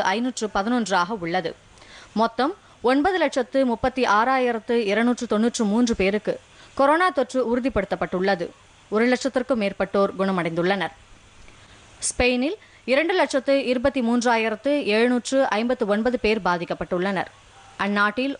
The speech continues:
உயிரிழந்தவர்களின் எண்ணிக்கை இருபத்தி இரண்டாயிரத்து தொள்ளாயிரத்து இரண்டாக அதிகரித்துள்ளது. அங்கு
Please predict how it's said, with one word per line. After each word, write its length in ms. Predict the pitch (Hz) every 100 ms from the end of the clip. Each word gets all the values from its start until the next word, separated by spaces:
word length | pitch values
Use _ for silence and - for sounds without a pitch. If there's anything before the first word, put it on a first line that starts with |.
| 214
உயிரிழந்தவர்களின் 680 | 240 254 240 233 220 202 170
எண்ணிக்கை 280 | 190 - - - - - - 254
இருபத்தி 300 | 302 370 277
இரண்டாயிரத்து 580 | 247 254 262 240 233 233 240
தொள்ளாயிரத்து 520 | 208 226 240 233 214 190
இரண்டாக 380 | 202 190 180 269
அதிகரித்துள்ளது. 600 | 185 170 160 170 180 170 - - - - - - - - 208
அங்கு 240 | 220 262